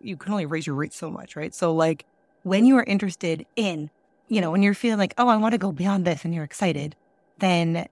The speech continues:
and you start getting these thoughts and you're like, "Oh, what do I do now?" <laughs> Right? Like, "What do I do?" And you find these people and they're telling you, like, "Oh, my way, my way, my way."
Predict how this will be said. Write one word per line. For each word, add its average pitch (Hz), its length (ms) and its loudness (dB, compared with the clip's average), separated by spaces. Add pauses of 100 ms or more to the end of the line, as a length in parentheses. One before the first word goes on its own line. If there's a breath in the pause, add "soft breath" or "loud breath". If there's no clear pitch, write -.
(340)
and 185 100 2
you 180 60 2
start 170 240 -4
getting 180 260 -6
these 151 160 -8
thoughts - 320 -8
and 160 100 -6
you're 160 80 -4
like, 165 200 -8
"Oh, 185 440 0
what 165 180 -4
do 147 120 -4
I 139 100 -10
do 131 120 -10
now?" 147 220 -6 (280)
<laughs> 285 520 2 (160)
Right? 185 200 2
Like, 170 180 -2
"What 175 140 -2
do 202 100 -2
I 196 100 -2
do?" 202 260 -2 (680)
And 190 400 4
you 185 100 -2
find 185 260 -2
these 165 140 -4
people 165 380 2
and 156 80 -4
they're 156 100 -6
telling 185 300 0
you, 165 120 -2
like, 160 180 -4
"Oh, 247 140 2
my 240 220 2
way, 202 160 2
my 262 220 4
way, 226 160 0
my 262 200 4
way." 180 200 2